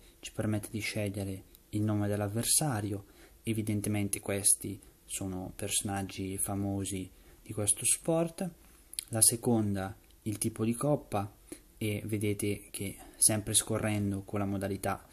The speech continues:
di selezione di questo gioco ne compaiono tante simpatiche, per esempio questa con Giaguaro, quella con lo Scorpione, con lo Squalo, eccetera, eccetera. E come ultima voce possiamo scegliere il tipo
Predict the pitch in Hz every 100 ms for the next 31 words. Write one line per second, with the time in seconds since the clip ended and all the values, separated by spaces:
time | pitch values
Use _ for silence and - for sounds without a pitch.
0 | - - - - - 98 98 98 - 107
1 | 98 98 98 98 104 101 101 98 101 90
2 | - - - - - - 101 104 101 101
3 | 98 98 98 101 - 104 - 95 95 -
4 | - 98 98 98 98 95 - 98 - -
5 | 95 98 98 98 98 95 98 98 - -
6 | - - 101 95 98 95 - 101 - 104
7 | 98 98 101 95 98 - 98 95 95 -
8 | - 151 - 123 - - - - - -
9 | - 190 - 127 131 117 110 104 139 131
10 | 98 - 98 98 - - - - 113 120
11 | - 95 95 95 98 - 120 117 - 101
12 | - 104